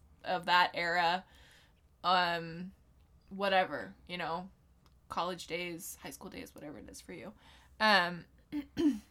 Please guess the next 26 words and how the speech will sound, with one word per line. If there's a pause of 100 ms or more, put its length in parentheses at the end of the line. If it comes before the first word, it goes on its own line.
(120)
so
I
thought
that
was (120)
good,
and, (180)
and
the
fact
that
he
kept
romanticizing (1120)
that
time
in
his
life (100)
and
his
rela-,
thereby
his
relationship
with